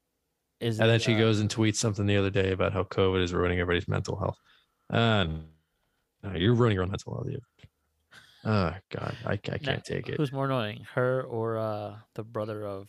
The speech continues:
Speaker 1: Patrick Mahomes?
Speaker 2: Uh, had to delete the M F K tweet. "Men hate women. This is why we can't have nice things." No, you're an idiot. Um,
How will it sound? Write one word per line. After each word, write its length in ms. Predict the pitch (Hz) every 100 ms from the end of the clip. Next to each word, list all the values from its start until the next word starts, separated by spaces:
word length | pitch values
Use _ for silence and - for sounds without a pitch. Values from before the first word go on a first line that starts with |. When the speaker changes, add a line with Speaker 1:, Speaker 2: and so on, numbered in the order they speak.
| _ -
Speaker 1:
Patrick 340 | 110 - -
Mahomes? 520 | 113 110 110 110 - _ _ _ _ _ _ _ _ _ _ _ _ _ _ _ _ _ _ _ _ -
Speaker 2:
Uh, 280 | 87 87 92
had 300 | - 117 123
to 100 | 139
delete 360 | 123 117 113 -
the 140 | 104
M 140 | 104 101
F 180 | 98
K 340 | - 98 98 98
tweet. 380 | - 98 98 -
"Men 200 | 107 101
hate 220 | 104 98 92
women. 260 | 92 92
This 160 | 92 -
is 60 | 92
why 140 | 92
we 100 | 92
can't 220 | - 98
have 100 | 95
nice 220 | 92 92
things." 200 | - 104 -
No, 120 | 131
you're 180 | 120 101
an 80 | 92
idiot. 340 | 92 87 87 - - _ _ _ -
Um, 480 | 101 98 98 98